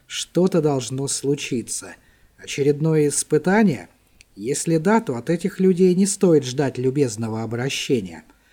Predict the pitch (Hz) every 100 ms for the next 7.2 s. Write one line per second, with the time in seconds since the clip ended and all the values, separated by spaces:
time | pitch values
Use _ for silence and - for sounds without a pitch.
0 | _ _ - 113 180 233 196 190 - -
1 | 147 - 127 139 185 180 156 - 131 -
2 | 131 117 131 165 147 113 104 135 127 120
3 | 127 135 143 - - 101 107 - 117 95
4 | 92 - 85 _ _ _ _ _ 101 -
5 | 175 202 196 202 190 196 196 196 214 190
6 | 160 139 135 135 143 135 143 147 101 -
7 | -